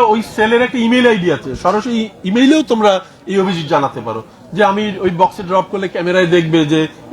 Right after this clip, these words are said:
এক্স ড্রপ করেছে, এরকম আসলে তোমরা ইমেইলেও ড্রপ করতে পারো। কাজেই ব্যবস্থা আছে, নাম্বার ওয়ান। নাম্বার টু, আমরা সকল বিভাগের স-, আমরা, আহ, ফ্যাকাল্টি ওয়াইজ এই কমিটি এবং আমরা বসবো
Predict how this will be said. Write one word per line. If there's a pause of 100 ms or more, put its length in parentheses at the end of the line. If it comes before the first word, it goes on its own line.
এক্স (100)
ড্রপ (100)
করেছে, (440)
এরকম (180)
আসলে
তোমরা
ইমেইলেও
ড্রপ
করতে
পারো। (100)
কাজেই
ব্যবস্থা
আছে, (100)
নাম্বার
ওয়ান।
নাম্বার
টু, (480)
আমরা (140)
সকল (140)
বিভাগের (120)
স-, (640)
আমরা,
আহ, (540)
ফ্যাকাল্টি
ওয়াইজ (460)
এই (100)
কমিটি (120)
এবং (120)
আমরা (120)
বসবো